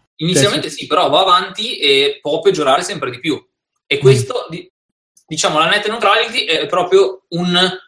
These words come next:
Speaker 1: no, non dovete peggiorare la situazione attuale, dovete essere sempre fair nei confronti di tutti.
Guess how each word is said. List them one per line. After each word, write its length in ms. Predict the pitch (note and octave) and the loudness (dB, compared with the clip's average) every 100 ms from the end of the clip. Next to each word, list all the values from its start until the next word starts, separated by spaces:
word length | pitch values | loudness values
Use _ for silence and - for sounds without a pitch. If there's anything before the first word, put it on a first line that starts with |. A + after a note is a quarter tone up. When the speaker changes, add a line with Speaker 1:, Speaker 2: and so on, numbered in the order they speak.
| _ _ _ | _ _ _
Speaker 1:
no, 460 | - E3 G3+ C#4+ D#4+ | -4 0 2 4 2
non 160 | G#3+ G#3 | -2 2
dovete 380 | G3+ G3+ G#3 A#3+ | 4 4 2 0
peggiorare 540 | F#3+ F3 F#3+ F3+ F#3+ | 0 2 4 4 4
la 80 | G3+ | -2
situazione 520 | - E3 F3+ - F3 | -4 -8 -6 -4 -4
attuale, 640 | - G3+ E3+ E3 F#3+ A3+ - | -2 0 2 4 2 0 -2
dovete 560 | F3 E3+ D#3 G3 G3 - | -6 -2 2 2 0 -4
essere 300 | D3 - F3+ | -12 -6 -6
sempre 560 | D3+ D#3+ D#3 E3 F3+ - | -4 -6 -4 0 -2 -2
fair 380 | - D3+ D3 E3 | -2 0 2 -2
nei 120 | E3 | -6
confronti 360 | C#3 C3 C#3 C3+ | -8 -10 -10 -8
di 80 | |
tutti. 460 | B2 D3+ - B2 | -4 -4 -4 -14